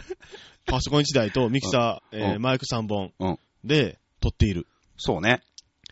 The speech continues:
Speaker 1: ありえないですね。
Speaker 2: <laughs> そう、僕はもう、
Speaker 1: うん。
Speaker 2: うちで撮るって言った時に、
Speaker 1: うん。
Speaker 2: この絵柄は想像できてたよ。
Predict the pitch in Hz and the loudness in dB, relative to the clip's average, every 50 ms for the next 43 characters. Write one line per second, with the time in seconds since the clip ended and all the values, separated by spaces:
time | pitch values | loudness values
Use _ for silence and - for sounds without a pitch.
0 | - _ _ - 113 135 147 156 160 160 135 107 101 - - 113 113 113 - 302 | -20 _ _ -2 2 6 6 8 8 6 4 2 0 -6 -8 -8 -2 0 2 4
1 | - 370 - - - 226 196 151 - - 370 339 - - - - - - 359 - | 6 6 6 6 6 4 2 2 0 -4 -6 -8 -10 -16 -18 -20 -20 -18 -20 -20
2 | - _ _ _ - - - - - 311 - - - - - 311 269 175 143 143 | -20 _ _ _ -20 -20 -20 -20 -18 -16 -16 -14 -2 4 6 8 8 8 8 6
3 | 143 202 254 - 294 349 370 339 269 196 151 120 - - - 175 202 208 214 233 | 4 2 2 4 4 4 4 4 4 2 0 0 -2 -4 -6 -6 -4 0 0 0
4 | 220 - 165 143 170 180 - _ - 156 175 - 143 113 107 - 101 104 117 113 | 2 2 2 2 2 0 -2 _ -4 -4 -2 0 -2 -4 -4 -6 -6 -4 -2 0
5 | 156 147 127 117 107 95 90 82 202 196 196 - 147 160 175 165 160 151 147 151 | 2 2 2 2 2 0 0 2 2 4 4 4 6 6 6 8 8 8 8 8
6 | 131 - - - - 156 139 143 127 110 120 - 131 131 123 - - | 6 4 2 -2 -6 -4 -2 -2 -2 -2 -4 -4 -6 -8 -8 -8 -10